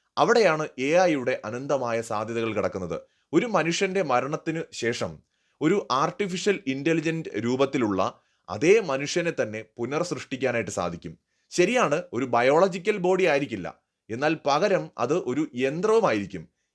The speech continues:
എന്നിരുന്നാലും ഒരു ഹ്യൂമനെ പോലെ തന്നെ, ഒരു മനുഷ്യനെ പോലെ തന്നെ, അതായത് മരണപ്പെട്ടു പോയ മനുഷ്യന്റെ ഒരു റെപ്ലിക്ക എന്ന് പറയാവുന്ന അല്ലെങ്കിൽ ഡിജിറ്റൽ സോൾ എന്നോ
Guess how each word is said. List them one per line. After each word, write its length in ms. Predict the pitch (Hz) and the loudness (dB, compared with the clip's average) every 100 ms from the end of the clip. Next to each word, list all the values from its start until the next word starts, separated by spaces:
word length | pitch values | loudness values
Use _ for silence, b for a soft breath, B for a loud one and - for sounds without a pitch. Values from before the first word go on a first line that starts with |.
| - | -4
എന്നിരുന്നാലും 640 | 147 226 247 139 92 101 147 _ _ | -2 0 -2 -2 -2 -4 -8 _ _
ഒരു 200 | 135 185 254 - - | 0 2 0 -6 -8
ഹ്യൂമനെ 480 | 160 180 202 226 220 | -2 2 4 4 2
പോലെ 280 | 170 165 160 | 4 4 4
തന്നെ, 200 | 110 95 | 2 -4
ഒരു 160 | 113 180 | -4 -2
മനുഷ്യനെ 560 | 156 139 160 214 220 | 0 0 0 -2 -2
പോലെ 320 | - 135 143 139 | -2 2 4 4
തന്നെ, 220 | 90 80 - | 0 -6 -2
അതായത് 320 | 123 165 185 | 2 4 2
മരണപ്പെട്ടു 600 | 165 131 151 185 190 185 | 2 0 0 0 0 0
പോയ 240 | 165 160 165 | 2 4 4
മനുഷ്യന്റെ 520 | 151 135 135 147 147 | 2 -4 -6 -6 -2
ഒരു 180 | 143 156 - | -2 -4 -2
റെപ്ലിക്ക 440 | 139 135 196 190 190 175 | -4 -2 -2 2 4 4
എന്ന് 120 | 147 | 2
പറയാവുന്ന 420 | 123 120 120 120 | 0 2 2 2
അല്ലെങ്കിൽ 320 | 120 123 127 127 - 101 | -2 0 -2 -4 -6 -2
ഡിജിറ്റൽ 520 | 131 170 160 - 214 | -2 -2 -4 2 2
സോൾ 280 | 214 143 131 135 | 2 2 4 4
എന്നോ 220 | 131 | 2